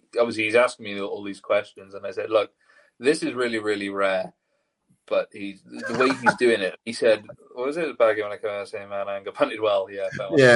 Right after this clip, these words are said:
Speaker 2: that, that, that's
Speaker 1: Yeah.
Speaker 2: fair. That's fair, Lamar Street. That's very fair.
Speaker 1: That, that's
Speaker 2: So,
Speaker 1: very fair.
Speaker 2: for,
Speaker 1: He said, "Look,"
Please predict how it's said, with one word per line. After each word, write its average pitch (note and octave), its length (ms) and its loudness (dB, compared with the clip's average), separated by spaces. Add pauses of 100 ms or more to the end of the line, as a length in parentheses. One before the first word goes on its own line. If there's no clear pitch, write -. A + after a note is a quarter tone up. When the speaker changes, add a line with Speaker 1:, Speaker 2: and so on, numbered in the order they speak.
(140)
Speaker 2:
that, A2+ 120 2
that, C3+ 360 8
that's C#3 200 6
Speaker 1:
Yeah. - 60 -4
Speaker 2:
fair. B2 240 10
That's C3+ 160 6
fair, B2 160 8
Lamar A2+ 360 8
Street. - 220 -2
That's A2+ 260 4
very G#2+ 200 0
fair. G2 220 2
Speaker 1:
That, G2+ 80 0
that's A2+ 80 2
Speaker 2:
So, A#2 100 4
Speaker 1:
very G2 160 -2
fair. F#2+ 280 -6 (280)
Speaker 2:
for, D3 180 8
Speaker 1:
He A#2 60 2
said, C#3 160 6
"Look," C#3 180 2